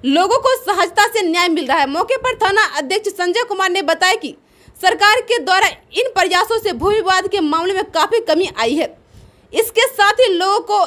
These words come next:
सुलह और सुलभ न्याय मिल सके, इसके लिए अंचल एवं थाना के स्तर से संबंधित सभी तरह की सफलतापूर्वक कोशिशें की जा रही है।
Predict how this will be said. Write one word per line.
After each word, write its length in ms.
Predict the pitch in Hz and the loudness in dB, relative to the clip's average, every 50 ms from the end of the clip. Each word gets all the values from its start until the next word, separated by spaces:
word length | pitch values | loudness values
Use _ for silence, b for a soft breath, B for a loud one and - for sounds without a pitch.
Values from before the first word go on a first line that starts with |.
| - | -2
सुलह 360 | - - 330 349 359 508 523 440 - - | -6 -10 -6 -2 0 2 2 2 0 -2
और 160 | - 311 381 285 | -2 -2 -2 -2
सुलभ 380 | - - 381 370 415 508 427 | -4 -6 -4 -2 0 0 0
न्याय 360 | 359 311 330 339 339 339 254 - 240 | 0 0 0 0 0 -2 -4 -6 -6
मिल 160 | 254 330 427 | -4 -4 -4
सके, 260 | 427 - 381 403 381 294 | -2 -4 -4 -4 -4 -4
इसके 400 | 202 - 285 - - - 403 381 | -4 -6 -8 -10 -6 -4 -2 0
लिए 200 | 349 359 349 - - - - _ b b b b b | 0 0 0 -2 -4 -6 -18 _ b b b b b
अंचल 340 | 262 320 466 - 494 508 403 | -2 -2 -2 0 0 0 0
एवं 220 | 427 440 494 480 440 - - | 0 0 0 -2 -4 -4 -4
थाना 260 | 349 370 403 466 466 | -2 0 2 2 0
के 220 | 453 466 339 320 | 0 0 0 -2
स्तर 180 | 392 - 466 480 | -2 -2 -4 -4
से 100 | 453 453 440 | -4 -4 -4
संबंधित 480 | 453 370 339 320 320 349 381 381 453 440 | -2 -2 -2 -2 -2 -2 -2 -2 -2 -2
सभी 260 | 440 - 349 370 494 466 480 | -2 -2 0 0 0 0 0
तरह 160 | 370 349 359 | 0 0 0
की 140 | 440 381 403 | 0 -2 -2
सफलतापूर्वक 840 | 359 - 349 381 381 349 359 359 392 381 - - 320 339 - - - | -2 -2 -4 -2 0 -2 0 0 0 0 0 -2 -4 -4 -6 -6 -4
कोशिशें 380 | - 311 349 339 349 - 370 403 | -6 -4 -4 -4 -4 -6 -6 -8
की 260 | - - - 294 320 | -8 -8 -8 -6 -4
जा 160 | 277 262 247 233 | -2 0 0 0
रही 220 | 233 214 277 311 | 0 0 0 0
है। 140 | 285 185 | -2 -4